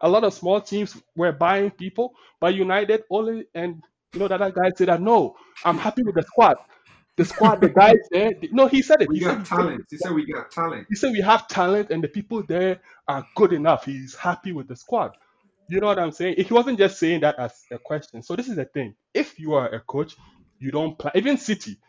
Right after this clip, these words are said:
Speaker 1: they brought in Diaz, Ake. What positions were they supposed to strengthen? There. They get their business done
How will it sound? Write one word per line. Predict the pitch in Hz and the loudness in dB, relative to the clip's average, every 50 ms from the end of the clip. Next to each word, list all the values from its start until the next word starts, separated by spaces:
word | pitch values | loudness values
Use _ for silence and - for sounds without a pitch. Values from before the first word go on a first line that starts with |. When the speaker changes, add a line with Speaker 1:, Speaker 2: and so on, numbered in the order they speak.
| _ - - | _ -12 -4
Speaker 1:
they | 131 131 | -4 -4
brought | 123 110 123 151 160 156 - | -4 0 0 0 0 0 -2
in | 151 147 139 - _ _ _ - | -8 -8 -8 -10 _ _ _ -16
Diaz, | - 139 143 143 139 139 147 151 147 - - - _ 131 | -6 -4 -2 0 2 4 4 2 2 0 -10 -12 _ -4
Ake. | 135 131 - - 170 170 185 - _ _ _ _ _ _ _ _ | -4 -4 -2 -2 -2 -2 -2 -6 _ _ _ _ _ _ _ _
What | - 165 165 170 - | 0 0 0 0 -2
positions | 147 139 135 160 156 - 165 160 - - - _ _ | -6 -2 -2 -2 -2 -2 -4 -4 -4 -8 -16 _ _
were | 143 143 135 127 123 | -6 -4 -4 -2 -2
they | 139 147 | -4 -6
supposed | - - - 147 - | -6 -6 -8 -8 -8
to | - 120 | -8 -16
strengthen? | - - 135 139 151 - - 196 214 214 208 _ _ _ _ _ _ _ _ _ _ _ - | -12 -6 -4 -4 -4 -2 -2 -2 -2 -2 -6 _ _ _ _ _ _ _ _ _ _ _ -2
There. | 139 151 147 123 98 - - _ _ _ _ _ _ _ | 0 0 0 0 -4 -8 -14 _ _ _ _ _ _ _
They | 170 160 | 0 0
get | 156 - 202 196 - | 2 2 2 0 2
their | 147 151 131 | 0 -2 -2
business | 123 - 160 151 - - 147 143 127 | 0 -2 -4 -2 -2 -4 -6 -6 -6
done | _ - 123 139 147 | _ -8 -6 -6 -6